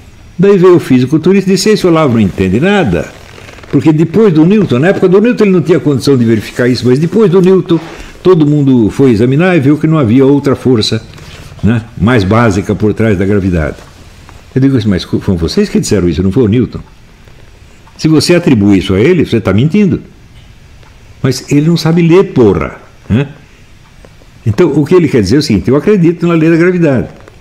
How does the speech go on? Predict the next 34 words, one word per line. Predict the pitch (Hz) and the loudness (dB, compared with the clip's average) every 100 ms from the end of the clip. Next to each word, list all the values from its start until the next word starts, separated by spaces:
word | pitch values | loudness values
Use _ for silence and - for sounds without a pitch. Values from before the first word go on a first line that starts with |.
| - - - - - - | -20 -20 -20 -20 -20 -4
né? | 107 110 - - - - - - - | -4 -4 -10 -20 -20 -20 -20 -20 -4
E | - 156 | 0 0
como | 147 196 196 | 0 2 2
eu | |
acredito | 156 113 98 | 2 0 0
na | 104 | 0
lei | 98 | 0
da | 87 | 0
gravidade, | 87 82 139 117 - | -2 -2 -2 -4 -2
eu | 156 | -2
acredito | 170 175 170 | 0 0 0
que | 160 | -4
foi | 170 190 | 0 2
o | |
Newton | 180 156 156 151 | 4 2 0 -2
que | 165 | -2
descobriu. | 147 175 131 123 - - - - - - - - - - - - - | -2 -2 0 -2 -4 -18 -20 -20 -20 -20 -20 -20 -20 -20 -20 -20 -4
Quando | 160 190 | 0 2
o | 156 | 2
Newton | 175 196 170 | 2 2 0
descobriu | 113 117 110 196 | -2 -2 0 0
um | |
fato, | 165 - 170 190 - - - - - - - - - | -2 -2 -2 -2 -6 -8 -14 -20 -20 -20 -20 -20 -6
um | 107 | -4
fenômeno, | - 113 160 151 76 - - - - - - | 0 2 2 0 -2 -8 -20 -20 -20 -20 -6
que | 104 | -4
ele | |
chamou | 117 120 | -2 -2
de | 113 | 0
gravidade, | 104 95 101 107 76 - - - - - - - - - - - - - | 0 0 0 0 -4 -10 -20 -20 -20 -20 -20 -20 -20 -20 -20 -20 -20 -4
não | 120 110 | 0 2
uma | 160 139 | 2 0
força | - 113 107 | 0 -2 -2
causal. | 107 98 87 71 - | -2 -2 -2 -4 -8